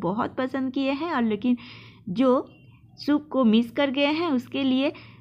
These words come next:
रेसिपी हम डिस्क्रिप्शन बॉक्स में ऐड कर देंगे, आप इस वीडियो के एंड में उसे चेक कर सकते हैं। आशा करती हूँ पसंद आएगा।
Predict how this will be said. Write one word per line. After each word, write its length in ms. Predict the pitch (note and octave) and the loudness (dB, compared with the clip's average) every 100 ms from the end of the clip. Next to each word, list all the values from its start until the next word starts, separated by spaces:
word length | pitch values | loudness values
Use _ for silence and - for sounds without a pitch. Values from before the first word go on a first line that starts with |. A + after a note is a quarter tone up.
| - | 0
रेसिपी 680 | G#3+ B3+ E4 D4+ C#4+ F#4 - - | 2 2 0 0 0 0 -4 -4
हम 220 | G3+ F#3+ | 0 2
डिस्क्रिप्शन 580 | F#3+ F#3+ C#4 D#4 D4 C4+ | 0 0 -6 -6 -2 0
बॉक्स 280 | C4 C4 | -2 -2
में 180 | C4 C4+ | -4 -2
ऐड 300 | - F#3 G3+ | -2 -2 -2
कर 140 | - C4+ | -2 -2
देंगे, 440 | B3 C4 B3+ D#4 - - | 0 0 2 0 2 4
आप 220 | A#3 C#4 | 4 2
इस 140 | C#4 | -2
वीडियो 300 | D4 C4 C#4+ | 0 0 -2
के 120 | C#4+ C#4+ | -2 -2
एंड 200 | C#4 C4+ | 0 0
में 140 | C#4 | -2
उसे 240 | C#4 C4 | -2 -4
चेक 280 | B3 G#3+ G3+ | -2 -2 -2
कर 120 | A#3 | -4
सकते 340 | A3+ A#3 - C4+ | -2 -4 -2 -4
हैं। 180 | D#4+ - | -4 2
आशा 240 | G3 G3+ A3+ | 2 2 -2
करती 320 | A3+ A3 C4 | -4 -4 -4
हूँ 180 | E4 - | -4 -2
पसंद 360 | B3+ A#3+ G3 F#3 | -2 0 0 2
आएगा। 380 | F3 F3 - | 0 -2 -8